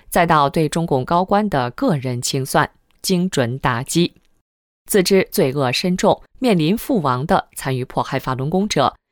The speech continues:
对于清算的到来充满了恐惧。在以前，如果对中共官员说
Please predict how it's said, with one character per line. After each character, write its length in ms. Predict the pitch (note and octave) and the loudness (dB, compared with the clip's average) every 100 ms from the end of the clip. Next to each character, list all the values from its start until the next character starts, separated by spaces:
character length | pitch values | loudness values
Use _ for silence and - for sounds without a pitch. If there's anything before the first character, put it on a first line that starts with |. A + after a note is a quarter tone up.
| _ | _
对 160 | - A3+ | 0 2
于 100 | G#3 | 0
清 360 | - - C#4+ | -2 -4 -6
算 240 | D4 F#3+ B2 | -4 -2 -2
的 80 | C3+ | -2
到 200 | C3 B2 | -2 0
来 300 | B2 A#2+ B2+ _ | -2 -2 -6 _
充 240 | - D#3 C3 | -6 -4 -2
满 180 | C3 | -4
了 140 | A#2 B2+ | -4 -6
恐 320 | - C3+ B2 | -4 -6 -4
惧。 300 | - F3 - _ _ _ _ _ _ - | 0 0 0 _ _ _ _ _ _ -4
在 160 | A3+ | 2
以 80 | G3 | 2
前， 320 | E3+ E3 D#3 D#3 _ | 2 2 0 -2 _
如 140 | - | 0
果 180 | G3+ D3+ | 4 4
对 220 | C#3 D3 | 4 2
中 180 | C#3 D#3 | 0 -2
共 160 | D#3 B2+ | -2 0
官 200 | D3+ D3 | 0 0
员 160 | C3+ | 0
说 320 | C#3+ F3 E3 | 0 2 2